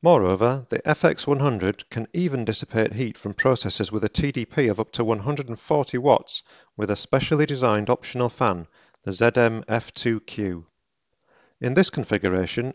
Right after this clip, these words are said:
its noise level is still well under twenty D B A, as quiet as falling leaves. Users can always enjoy a noiseless computing environment with or without a fan.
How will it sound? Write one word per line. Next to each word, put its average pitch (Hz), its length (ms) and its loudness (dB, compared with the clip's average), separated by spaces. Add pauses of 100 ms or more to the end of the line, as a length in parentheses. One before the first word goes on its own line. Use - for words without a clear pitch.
its - 200 -10
noise 127 280 2
level 104 240 2
is 104 80 0
still 135 320 2
well 143 200 6
under 107 220 0
twenty 127 420 -2
D 110 160 -4
B 110 200 0
A, 90 260 -2 (400)
as - 80 -18
quiet 127 460 2
as - 100 -10
falling 123 460 2
leaves. 95 500 -6 (420)
Users 143 340 0
can 123 180 -2
always 131 320 4
enjoy 104 380 4
a 98 60 2
noiseless 117 460 0
computing 120 480 -6
environment 92 720 -2
with 120 340 -2
or 92 140 -2
without 113 380 -2
a 120 40 -2
fan. 85 360 -8